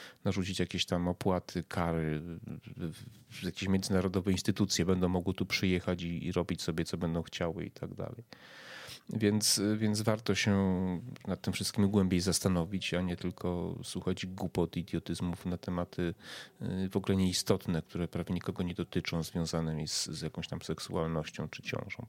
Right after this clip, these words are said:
prawda? Y, bo tak naprawdę to nie o to chodzi, to jest temat zastępczy i ludzie, ludzie po prostu, no, dają się niestety sobą manipulować i, i to, to niestety panie tutaj przodujecie w tym. Y, więc, y,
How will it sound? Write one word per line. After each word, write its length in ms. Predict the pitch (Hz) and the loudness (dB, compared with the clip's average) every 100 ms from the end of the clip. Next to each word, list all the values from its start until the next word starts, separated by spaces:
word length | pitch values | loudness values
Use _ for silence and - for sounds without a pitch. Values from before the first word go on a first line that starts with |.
| - | -12
prawda? 260 | - 87 - - - - - - - - - | -12 -12 -12 -18 -20 -18 -16 -14 -16 -14 -2
Y, 640 | 92 90 87 87 90 87 101 | 2 2 2 2 2 -2 -4
bo 360 | 64 85 95 | -6 -4 -2
tak 180 | 95 95 | 0 0
naprawdę 360 | 101 101 95 98 | 0 0 -2 0
to 120 | 104 | 2
nie 140 | 101 | 4
o 40 | 92 | 2
to 120 | 87 | 0
chodzi, 320 | 95 92 - | 2 0 0
to 80 | 92 | -4
jest 140 | 85 | -2
temat 240 | - 87 - | 0 0 0
zastępczy 680 | 78 - 95 82 - 92 | 0 2 0 0 -2 0
i 100 | 87 | 0
ludzie, 480 | 85 87 85 87 87 | -2 -4 -4 -4 -4
ludzie 240 | 90 90 - | -6 -8 -8
po 100 | 90 | -8
prostu, 600 | - - - 85 85 87 92 - 82 87 - - | -10 -12 -10 -8 -8 -10 -12 -12 -12 -14 -16 -14
no, 280 | 104 92 | -6 -2
dają 320 | 95 87 76 73 | 2 0 0 -4
się 160 | - | -4
niestety 360 | 87 - 85 98 | -6 -4 -6 -4
sobą 260 | - 87 | -2 0
manipulować 800 | 90 101 127 - 165 107 82 - - | 2 4 4 6 6 6 2 -4 -4
i, 520 | 87 87 82 - 52 | -4 -4 -6 -8 -10
i 40 | |
to, 140 | - 73 | -8 -4
to 120 | 101 | 0
niestety 360 | 92 - 82 | 0 0 -4
panie 400 | - 87 78 78 - - | -2 -2 0 -4 -6 -10
tutaj 260 | - - - - | -14 -10 -10 -8
przodujecie 580 | - 80 82 73 - | -6 -4 -2 -2 -6
w 60 | - | -8
tym. 260 | - - 117 _ - - - - - - - - | -8 -8 -8 _ -20 -18 -16 -16 -16 -18 -12 -4
Y, 1120 | 92 87 87 92 90 87 - - - - 113 | -2 0 0 0 -2 -2 -8 -14 -10 -4 2
więc, 500 | 110 110 107 - - | 4 4 4 4 4
y, 520 | 92 113 110 113 113 | 4 4 6 6 6